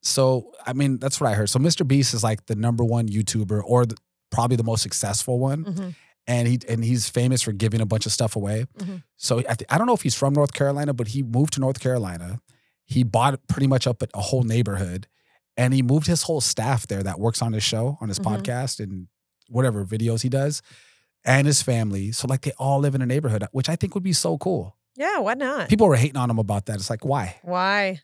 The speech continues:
Speaker 2: You're not hurting
Speaker 1: You do
Speaker 2: nobody.
Speaker 1: it too if you could.
Speaker 2: Right?
Speaker 1: Yeah.
Speaker 2: Good for him. Well, everyone, once you win those tickets, just don't forget about your friends over here, you know.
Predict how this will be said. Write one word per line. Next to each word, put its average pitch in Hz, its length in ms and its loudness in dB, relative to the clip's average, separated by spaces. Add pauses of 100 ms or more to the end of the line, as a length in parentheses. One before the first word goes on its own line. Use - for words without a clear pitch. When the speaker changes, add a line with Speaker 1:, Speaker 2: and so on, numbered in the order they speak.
Speaker 2:
You're 214 100 -10
not 277 200 -6
hurting 202 240 -6
Speaker 1:
You 196 60 0
do 160 60 4
Speaker 2:
nobody. 220 280 6
Speaker 1:
it 208 60 2
too 240 160 0
if 220 120 -4
you 196 60 -2
could. 240 420 0
Speaker 2:
Right? 508 480 -2 (180)
Speaker 1:
Yeah. 220 600 -4
Speaker 2:
Good 190 160 -4
for 202 160 -8
him. 165 420 -8 (760)
Well, 208 200 4
everyone, 196 800 0
once 220 280 -2
you 233 140 -4
win 226 360 -2
those 240 260 -2
tickets, 208 400 -4
just 202 200 -6
don't 190 220 -6
forget 233 240 -6
about 226 240 -2
your 262 80 -6
friends 226 400 -6
over 214 240 -6
here, 202 400 -6
you 220 140 -10
know. 190 260 -8